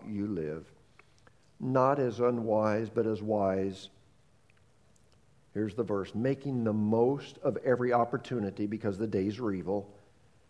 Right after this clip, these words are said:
Therefore, do not be foolish, but understand what the Lord's will is." Now, the phrase "making the most of every opportunity" literally means to redeem or to get full value out of your time.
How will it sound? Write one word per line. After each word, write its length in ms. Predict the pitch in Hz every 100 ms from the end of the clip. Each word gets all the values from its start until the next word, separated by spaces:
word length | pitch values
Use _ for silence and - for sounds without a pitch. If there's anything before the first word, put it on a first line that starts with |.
| _ -
Therefore, 340 | 131 131 127
do 160 | 104 127
not 200 | 131 135
be 80 | 127
foolish, 500 | 127 156 107 90 -
but 160 | - -
understand 720 | 156 165 180 180 - 135 123
what 160 | 120 113
the 60 | 123
Lord's 340 | 120 117 117
will 200 | 135 143
is." 160 | 107 113
Now, 140 | 117
the 80 | 120
phrase 480 | - 190 190 202 175
"making 400 | 170 180 202 185
the 60 |
most 280 | 156 143 147
of 80 | 131
every 220 | 123 147
opportunity" 640 | 123 160 - 113 104 120 - - -
literally 520 | 160 190 220 226 220
means 360 | 165 151 147
to 100 | -
redeem 540 | 147 139 151 175 202 202
or 160 | 165 147
to 140 | 143
get 240 | 131 151
full 480 | - - 180 196 214
value 580 | 160 190 160 123 113 107
out 180 | 107 104
of 80 | 104
your 140 | 104
time. 380 | 104 95 64